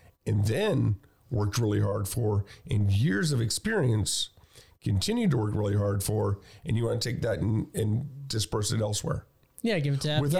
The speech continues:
Speaker 2: Afghanistan for gender studies.
Speaker 1: Yeah. <laughs> Um, you know, we have actually become taxation without representation.
Speaker 2: Mm-hmm.
Speaker 1: We do not have representation in Congress on what our tax dollars do,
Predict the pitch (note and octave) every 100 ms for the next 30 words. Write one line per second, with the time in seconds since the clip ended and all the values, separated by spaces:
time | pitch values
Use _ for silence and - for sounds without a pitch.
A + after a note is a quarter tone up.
0 | F#3+ F3+ - E3 D#3 C#3+ - D3+ D3 C#3+
1 | C#3 F#3+ F3 C3+ C3+ A#2+ G#2 - G#3+ C#4
2 | A2+ F#2 _ - - A3 - D#3 - -
3 | - D#3 C#3+ C3 B2 - - E3+ D3+ C#3+
4 | - - _ _ _ - F3 D#3 D3 D3
5 | D3 B2 A2+ G#2+ A#2 A2+ - G#2 A2+ G#2+
6 | G#2+ A2+ G#2+ - A2 - A2 G#2 A2 G#2+
7 | - A2+ - - D3 B2 C3 D#3 F#3 C3+
8 | C3 B2 B2+ B2+ A2 A2+ G#2 G#2 G#2+ G#2
9 | A2 G#2+ - A2 G#2 - _ - - C#3
10 | D3 C#3 C3+ A2+ A2 G#2+ G2+ - - -
11 | - A2 G#2+ A2+ A2 - G#2 G#2 A2 G#2+
12 | G2+ - G2+ G2+ G2 B2 -